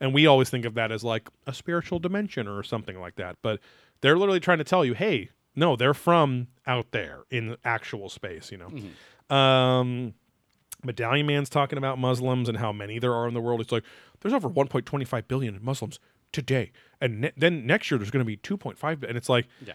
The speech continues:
Speaker 1: basically saying that this rock was intelligently,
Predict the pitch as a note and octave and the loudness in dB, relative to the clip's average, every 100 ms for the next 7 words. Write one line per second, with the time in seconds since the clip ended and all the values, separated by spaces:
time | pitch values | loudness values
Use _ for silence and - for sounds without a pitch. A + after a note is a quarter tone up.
0 | _ - E3 D#3 C#3 D3+ C#3 C3 B2 B2 | _ 4 4 4 0 2 2 2 -4 -4
1 | B2 B2 A2 B2+ C3 G#2+ - - A#2 A2+ | -8 -8 -2 4 4 4 -4 -4 -2 -2
2 | - A#2 - D3 D#3 B2+ A#2+ A#2+ A2 G#2+ | -6 -8 -4 -4 -4 -6 -8 -8 -6 -8